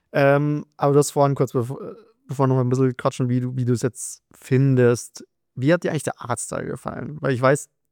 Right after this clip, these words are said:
du warst ja vorher nicht so der Fan, du hast schon gesagt, das ist jetzt sehr eigen, sehr clean, Mirror's Edge. Ich war ja vorher ein Fan und find's auch an sich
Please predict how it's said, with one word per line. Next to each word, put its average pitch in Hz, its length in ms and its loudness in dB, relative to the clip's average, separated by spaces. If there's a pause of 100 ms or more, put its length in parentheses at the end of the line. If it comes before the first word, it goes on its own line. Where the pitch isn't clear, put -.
du 175 380 0
warst 151 220 -2
ja 143 80 -8
vorher 131 260 -2
nicht 131 380 -2
so 202 560 0 (400)
der 147 80 -4
Fan, 156 160 2
du 151 60 2
hast 139 120 -2
schon 151 80 -6
gesagt, 135 260 0
das 123 120 -2
ist 120 100 -6
jetzt 117 140 -6
sehr 127 180 -4
eigen, 156 400 0
sehr 123 400 2
clean, 143 760 -2
Mirror's 139 440 0
Edge. - 420 -6 (800)
Ich 160 180 2
war 165 80 8
ja 143 80 4
vorher 156 440 0
ein 180 120 0
Fan 190 580 -2 (400)
und 127 160 -4
find's 185 240 -2
auch - 160 -2
an 139 160 -4
sich 156 200 -6